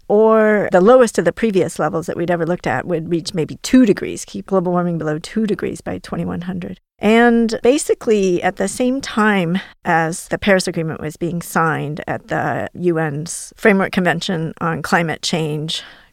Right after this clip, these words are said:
cop, the Conference of the Parties in Paris, the same time that the governments were getting together to say that they wanted, as a goal, to stay below two degrees, the governments from some of the countries that will cease to exist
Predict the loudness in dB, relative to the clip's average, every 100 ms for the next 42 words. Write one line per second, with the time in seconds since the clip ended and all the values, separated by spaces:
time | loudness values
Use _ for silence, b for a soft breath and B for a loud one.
0 | -4 0 0 -2 -6 -6 -6 -6 -8 -8
1 | -4 -4 -4 -8 -10 0 4 6 6 0
2 | -10 -20 _ _ -4 2 2 4 2 4
3 | 4 2 2 2 2 0 -2 -2 0 0
4 | 0 0 0 0 -2 -6 -4 0 2 0
5 | -2 -6 -8 -2 0 0 -2 -6 -14 -2
6 | 2 2 2 4 6 6 2 -2 -6 B
7 | B -6 -2 2 4 4 2 -4 -8 -2
8 | -2 0 -2 -4 -6 -6 -6 -6 -6 -8
9 | -12 _ _ 0 4 4 4 0 2 2
10 | 2 2 0 -2 -6 -4 -2 0 0 0
11 | -4 -8 _ 0 0 2 -2 0 -2 -2
12 | -8 -10 -6 -6 -2 -4 2 2 4 4
13 | 4 2 -4 -10